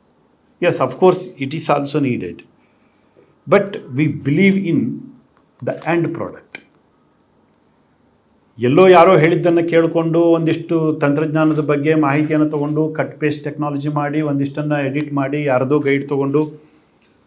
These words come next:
ಒಂದು ಪ್ರಬಂಧವನ್ನು ಬರೆದು ಸಬ್ಮಿಟ್ ಮಾಡಿ ಪಿ ಎಚ್ ಡಿ ತಗೊಳ್ತಕ್ಕಂಥದ್ದು ಇವತ್ತೆಲ್ಲ ಕಡೆ ನೋಡ್ತೀವಿ. ಇದರಿಂದ ಒಂದು ಪರ್ಪಸ್ ಸರ್ವ್ ಆಗೋದಿಲ್ಲ.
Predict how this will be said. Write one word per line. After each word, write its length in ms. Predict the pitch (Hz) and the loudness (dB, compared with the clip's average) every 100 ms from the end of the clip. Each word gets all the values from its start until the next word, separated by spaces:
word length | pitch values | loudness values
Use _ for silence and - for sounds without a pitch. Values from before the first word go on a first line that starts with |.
| _ _ _ 143 | _ _ _ 0
ಒಂದು 160 | 151 | 2
ಪ್ರಬಂಧವನ್ನು 560 | 147 135 147 165 160 156 | 2 2 4 6 4 4
ಬರೆದು 340 | 147 151 151 | 4 2 2
ಸಬ್ಮಿಟ್ 400 | 151 135 151 151 | -2 -2 -2 -2
ಮಾಡಿ 220 | 151 143 | -2 -4
ಪಿ 140 | 139 139 | -2 -2
ಎಚ್ 160 | 143 | -2
ಡಿ 80 | 147 | -4
ತಗೊಳ್ತಕ್ಕಂಥದ್ದು 1160 | 147 139 139 139 143 139 147 123 107 160 - _ _ _ _ _ _ _ 196 | -2 -2 -2 -4 -6 -4 -4 -6 -8 -12 -18 _ _ _ _ _ _ _ -2
ಇವತ್ತೆಲ್ಲ 340 | 226 214 202 | 0 0 -2
ಕಡೆ 200 | 190 185 | 0 0
ನೋಡ್ತೀವಿ. 500 | 156 117 - 92 - _ _ _ _ _ _ _ _ _ | 2 0 -4 -12 -14 _ _ _ _ _ _ _ _ _
ಇದರಿಂದ 380 | 185 190 233 226 175 120 127 - - - _ _ _ _ _ _ _ _ _ | 2 4 6 4 2 0 -2 -6 -18 -20 _ _ _ _ _ _ _ _ _
ಒಂದು 300 | 196 175 - | -2 -2 0
ಪರ್ಪಸ್ 420 | 185 196 233 233 | 0 2 2 0
ಸರ್ವ್ 260 | - 160 135 | 0 -2 -2
ಆಗೋದಿಲ್ಲ. 440 | 104 98 - - | -6 -12 -16 -20